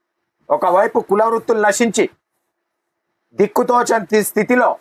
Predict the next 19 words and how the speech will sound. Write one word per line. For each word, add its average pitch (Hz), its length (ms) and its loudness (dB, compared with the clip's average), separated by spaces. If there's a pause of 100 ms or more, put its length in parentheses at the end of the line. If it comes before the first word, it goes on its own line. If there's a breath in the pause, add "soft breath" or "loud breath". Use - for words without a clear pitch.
(280)
మొన్న 196 280 -2
ఒక 180 300 0
అన్న 220 240 -2
ఫోన్ 226 320 -2
చేస్తే 214 220 0
బాధ 185 200 0
అనిపించింది. 190 560 -4 (580)
"అన్న, 233 420 0 (840)
ఏదో 196 440 2 (260)
షోరూమ్ 220 440 0
ఓపెన్ 220 300 2
అవుతుందంట 220 500 -2
పెద్ద 202 300 -2
ఎత్తున, 226 420 0 (800)
ఇప్పటికే 220 540 -2
మా 220 180 2
కుల 220 280 -2
వృత్తులు 226 340 -2
నశించి 214 600 0